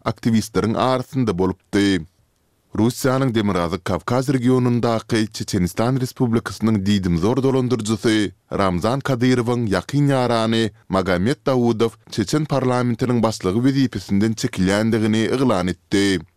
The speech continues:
Ol dokuz ýyl eýelen bu wezipesinden gidýändigini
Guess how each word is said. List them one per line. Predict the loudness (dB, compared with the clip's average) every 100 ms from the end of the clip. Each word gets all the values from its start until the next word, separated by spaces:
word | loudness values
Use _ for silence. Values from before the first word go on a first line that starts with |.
| -4
Ol | 0 0 -2 -4
dokuz | -4 -2 0
ýyl | 0 2
eýelen | 2 2 2 0 0
bu | 0
wezipesinden | 2 0 -2 -4 0 0 0 -2
gidýändigini | -2 0 0 0 0 2 2 0